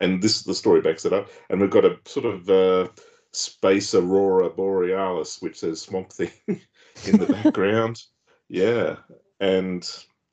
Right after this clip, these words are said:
Speaker 1: yeah, we can see everything. We can see alien prisoners in their glass tubes. We can see the,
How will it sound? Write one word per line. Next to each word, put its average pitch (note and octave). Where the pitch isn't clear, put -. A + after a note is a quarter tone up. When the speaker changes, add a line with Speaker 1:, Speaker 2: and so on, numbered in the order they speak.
Speaker 1:
yeah, B2+
we A2+
can A2+
see A#2+
everything. A2+
We F2+
can F#2
see G2
alien G#2
prisoners G2+
in G2
their F#2+
glass G2
tubes. G2+
We A2
can G2
see G2
the, F#2